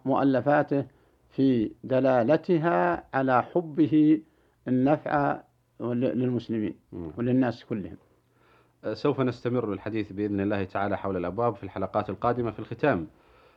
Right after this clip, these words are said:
Speaker 2: تقبلوا تحية زميلي خالد منور خميس من الهندسة الإذاعية، حتى نلقاكم نستودعكم الله. السلام عليكم ورحمة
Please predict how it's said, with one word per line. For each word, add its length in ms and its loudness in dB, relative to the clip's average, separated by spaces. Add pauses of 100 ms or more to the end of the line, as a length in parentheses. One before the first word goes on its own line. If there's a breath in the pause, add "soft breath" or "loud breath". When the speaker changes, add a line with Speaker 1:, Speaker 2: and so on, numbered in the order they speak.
Speaker 2:
تقبلوا 540 4
تحية 760 -2
زميلي 400 -2
خالد 340 -2
منور 260 -2
خميس 440 -4
من 80 -4
الهندسة 500 -6
الإذاعية، 460 -4
حتى 280 -8
نلقاكم 440 -4
نستودعكم 580 -6
الله. 160 -2
السلام 380 -4
عليكم 400 -6
ورحمة 260 -10